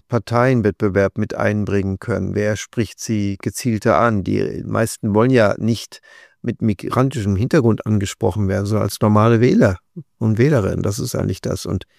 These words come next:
wenn sie sich differenzieren, dann eher von denen, äh, die dazukommen neu und eher, ähm, störend wirken oder als Sicherheitsrisiko wahrgenommen werden, um sich da clever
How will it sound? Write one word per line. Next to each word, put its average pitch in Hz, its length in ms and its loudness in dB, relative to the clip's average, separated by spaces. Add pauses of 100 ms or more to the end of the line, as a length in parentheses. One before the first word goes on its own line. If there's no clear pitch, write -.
(320)
wenn 117 320 2
sie 127 160 2
sich 113 240 2
differenzieren, 120 720 2
dann 110 180 2
eher 120 360 2
von 117 300 0
denen, 117 480 2 (100)
äh, - 160 -10 (100)
die 113 360 0
dazukommen 123 840 0
neu 127 480 2
und - 240 -6
eher, 110 360 0 (840)
ähm, 69 260 -12
störend 127 640 4
wirken 117 580 2
oder 107 240 0
als 104 200 -4
Sicherheitsrisiko 113 1040 0
wahrgenommen 104 640 0
werden, 101 260 -2
um 101 120 -4
sich 101 180 -12
da 104 400 0
clever 110 600 2